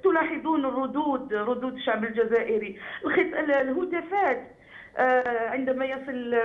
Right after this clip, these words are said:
وقت يدرسها الد-، المتخصصون، الهتافات التي يطلق، يرددها الشعب الجزائري في المسيرات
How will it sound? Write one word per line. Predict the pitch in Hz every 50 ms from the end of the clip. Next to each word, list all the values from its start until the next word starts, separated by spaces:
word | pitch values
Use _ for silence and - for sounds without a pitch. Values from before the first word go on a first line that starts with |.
| 226 226 226
وقت | 262 262 254 - -
يدرسها | 269 254 247 254 254 233 247 254 240 240
الد-، | 220 196 214 220 220 220 - - 214
المتخصصون، | 208 208 196 190 - - 254 226 254 254 254 254 254 254 269 262 - 349 349 339 302 - - - - - -
الهتافات | 330 370 381 370 359 349 - - 392 370 370
التي | 339 311 311 311 311 311 311 302
يطلق، | 285 294 294 302 311 311 285
يرددها | 294 294 285 294 285 - 320 311 302 294 285 294
الشعب | 285 285 302 285 254 240
الجزائري | 262 247 277 277 277 285 277 285 277
في | - 285
المسيرات | 277 247 277 277 277 285 294 294 311 311 311 311 -